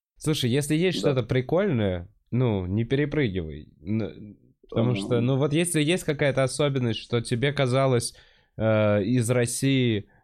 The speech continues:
Speaker 1: э, одним, а в итоге ты приехал, и по факту это оказалось совсем по-другому, ты неправильно понимал.
Speaker 2: В общем, да, я скажу так, что, значит, эм,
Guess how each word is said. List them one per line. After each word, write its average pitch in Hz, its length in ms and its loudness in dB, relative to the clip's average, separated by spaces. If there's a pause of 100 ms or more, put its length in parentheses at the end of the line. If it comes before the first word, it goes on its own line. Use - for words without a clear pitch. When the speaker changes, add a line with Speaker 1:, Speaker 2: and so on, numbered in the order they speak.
(140)
Speaker 1:
э, 95 480 0 (120)
одним, 131 760 0
а 110 140 4
в 110 80 2
итоге 123 280 2
ты 113 140 0
приехал, 120 600 2
и 98 40 2
по 104 140 0
факту 117 320 0
это 98 220 -2
оказалось 104 400 -2
совсем 101 340 -2
по-другому, 98 480 0
ты 92 100 -2
неправильно 95 400 0
понимал. 120 280 2
Speaker 2:
В - 20 2
общем, 113 300 0 (600)
да, 117 280 2
я 113 120 2
скажу 113 240 -6
так, 104 220 -2
что, 104 240 -4
значит, 104 520 -4
эм, 95 580 -4